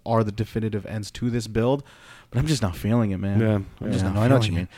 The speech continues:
Speaker 3: Uh, the coolest part though was after the match when, uh, Finn Balor set up the ladder and hit the coup de grace off the ladder to Kevin Owens.
Speaker 2: I saw
Speaker 1: I was
Speaker 2: that
Speaker 1: hoping,
Speaker 2: live. I saw
Speaker 1: yeah.
Speaker 2: that live. That was cool.
Speaker 3: That
Speaker 1: I
Speaker 3: was
Speaker 1: was
Speaker 3: really
Speaker 1: hoping
Speaker 3: cool.
Speaker 1: he'd grab the ladder in, in mid coup de grace. You think he?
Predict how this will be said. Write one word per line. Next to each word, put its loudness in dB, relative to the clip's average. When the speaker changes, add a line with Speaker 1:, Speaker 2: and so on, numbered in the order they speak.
Speaker 3:
Uh, 10
the 10
coolest 6
part 8
though 8
was 6
after 6
the 4
match 2
when, 2
uh, 2
Finn 2
Balor 8
set 2
up 0
the -2
ladder 4
and 0
hit -2
the -2
coup 2
de 4
grace 6
off 4
the 0
ladder 4
to -8
Kevin 0
Owens. 0
Speaker 2:
I 2
saw 6
Speaker 1:
I 6
was 6
Speaker 2:
that 4
Speaker 1:
hoping, 6
Speaker 2:
live. -4
I -8
saw -2
Speaker 1:
yeah. -2
Speaker 2:
that -2
live. -2
That 0
was -2
cool. -8
Speaker 3:
That -6
Speaker 1:
I 2
Speaker 3:
was 6
Speaker 1:
was 2
Speaker 3:
really 6
Speaker 1:
hoping 4
Speaker 3:
cool. -2
Speaker 1:
he'd 0
grab 2
the -2
ladder -2
in, -8
in -4
mid -2
coup -4
de -4
grace. -4
You -12
think -6
he? -8